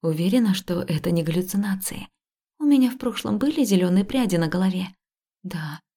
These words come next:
«Значит, не галлюцинации. Кровь до сих пор идёт». «Максим проснулся. Может, его позвать?» «Нет, он спит».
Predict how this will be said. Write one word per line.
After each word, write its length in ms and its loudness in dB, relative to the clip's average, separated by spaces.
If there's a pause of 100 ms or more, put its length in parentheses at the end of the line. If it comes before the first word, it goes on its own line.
(200)
«Значит, 500 2
не 100 4
галлюцинации. 880 2 (260)
Кровь 240 -2
до 100 2
сих 260 -4
пор 240 -4
идёт». 360 -2 (540)
«Максим 400 -4
проснулся. 640 -4 (320)
Может, 360 0
его 200 0
позвать?» 500 -8 (500)
«Нет, 340 -2
он 120 -4
спит». 400 -14